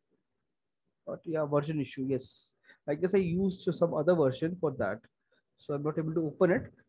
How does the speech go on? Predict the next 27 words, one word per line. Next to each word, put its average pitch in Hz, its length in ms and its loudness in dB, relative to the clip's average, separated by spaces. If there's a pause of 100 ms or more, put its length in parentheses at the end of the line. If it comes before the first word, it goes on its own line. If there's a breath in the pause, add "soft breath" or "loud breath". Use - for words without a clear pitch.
So - 200 2
I'll, 180 180 10
uh, 185 40 2
op-, 175 420 6
I'll 190 160 10
open 202 320 10
that. 208 240 4
I'll 185 120 2
install, 196 680 4
um, 156 720 2 (240)
Max 170 480 2
twenty, 175 360 4 (160)
uh, 147 240 6
twenty-one. 156 760 2 (420)
Right 151 240 4
now 180 80 4
I'm 180 100 4
using 170 240 4
twenty 180 180 2
twenty, 165 380 2
twenty. 160 360 -4 (640)
So, 151 460 2
and 151 220 4
then 160 160 6
I'll 160 100 6
open 139 280 2
it. 101 120 -6